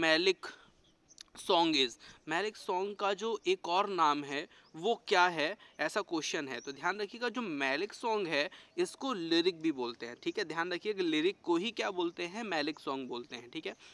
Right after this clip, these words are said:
तो इस चीज़ को, ऐसे question आपके exam में आए हुए हैं,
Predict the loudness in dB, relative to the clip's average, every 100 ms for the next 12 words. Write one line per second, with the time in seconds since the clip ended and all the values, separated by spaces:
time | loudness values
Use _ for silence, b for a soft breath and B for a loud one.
0 | B -2 -2 -4 -8 -6 0 0 0 -4
1 | -4 -4 -8 0 0 2 0 2 2 2
2 | 0 2 2 2 -2 -4 -6